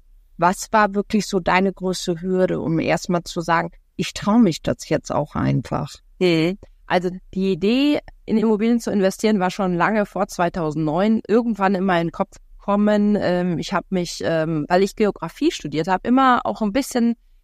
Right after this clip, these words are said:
Speaker 2: dafür interessiert, wie sich so Städte entwickeln. So, und ich wollte immer gerne aus meiner Kleinstadt, aus der Nähe von Bielefeld,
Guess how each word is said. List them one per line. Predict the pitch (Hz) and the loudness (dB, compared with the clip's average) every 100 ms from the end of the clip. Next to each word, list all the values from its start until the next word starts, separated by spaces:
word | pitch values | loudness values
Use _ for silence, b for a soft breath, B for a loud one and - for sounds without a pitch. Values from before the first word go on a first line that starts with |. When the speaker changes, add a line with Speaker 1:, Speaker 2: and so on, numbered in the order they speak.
| - | -2
Speaker 2:
dafür | 214 226 | 0 0
interessiert, | 214 - 196 - 226 - | 0 -2 -6 0 0 2
wie | 202 | -2
sich | 196 - | -2 -2
so | 196 | -4
Städte | - - 208 - | -2 0 0 -2
entwickeln. | - 151 151 - 120 123 135 | -6 -4 -6 -4 -4 -4 -4
So, | 151 | -2
und | 147 - | -2 -4
ich | 196 165 | -6 -6
wollte | 160 202 320 415 - | -2 2 4 2 -2
immer | 208 208 190 | -2 0 0
gerne | 180 190 220 | 2 2 2
aus | 185 208 | 0 -2
meiner | 190 180 | -2 -2
Kleinstadt, | - 175 220 302 - 190 262 - | -4 -2 0 0 2 2 2 0
aus | 185 | -6
der | 175 | -4
Nähe | 170 180 170 | -2 0 0
von | - 160 | -2 -4
Bielefeld, | 175 262 202 - 156 233 294 | 2 2 2 0 -4 -2 -4